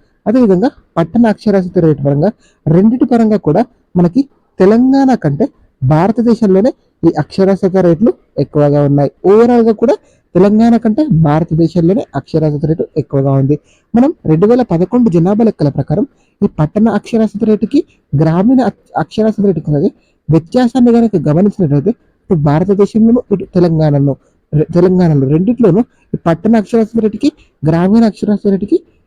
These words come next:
వ్యత్యాసాన్ని కనుక గమనించినట్లయితే, భారతదేశంలో ఈ వ్యత్యాసం వచ్చేసి సిక్స్టీన్ పాయింట్ త్రీ ఫోర్ పర్సెంటేజ్ ఉంది. అదే సమయంలో తెలంగాణలో ఎంత ఉందంటే, ట్వంటీ త్రీ పాయింట్ సెవెన్ నైన్ పర్సెంటేజ్ ఉంది. ఈ విధంగా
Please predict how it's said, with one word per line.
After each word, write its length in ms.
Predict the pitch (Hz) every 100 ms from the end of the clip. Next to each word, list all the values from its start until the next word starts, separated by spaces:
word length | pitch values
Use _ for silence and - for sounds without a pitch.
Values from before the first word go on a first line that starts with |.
| 147
వ్యత్యాసాన్ని 720 | 170 170 247 247 247 233 214
కనుక 340 | 190 185 151
గమనించినట్లయితే, 760 | 151 208 202 175 143 - 175 - _ _ _ _ _ _ _ _ -
భారతదేశంలో 680 | 170 165 202 196 226 233 220
ఈ 80 | 180
వ్యత్యాసం 480 | 151 147 214 220 190
వచ్చేసి 360 | 143 139 233 - _ _
సిక్స్టీన్ 520 | - 208 - 254 254 233 -
పాయింట్ 220 | 233 240
త్రీ 200 | - 190
ఫోర్ 200 | - 165
పర్సెంటేజ్ 420 | 151 151 175 180 147
ఉంది. 240 | 139 170 - _ _
అదే 160 | 165 254
సమయంలో 460 | 247 190 147 185
తెలంగాణలో 680 | 233 - 175 214 233 240 240
ఎంత 220 | 170 147
ఉందంటే, 280 | 175 151 143 254 _ _ _
ట్వంటీ 300 | 180 196 202
త్రీ 240 | 233 226 233
పాయింట్ 340 | - 220 285
సెవెన్ 340 | - 190 175 170
నైన్ 160 | 170 156
పర్సెంటేజ్ 420 | 156 185 185 175
ఉంది. 180 | 143 143 - _ -
ఈ 60 | 254
విధంగా 300 | 214 160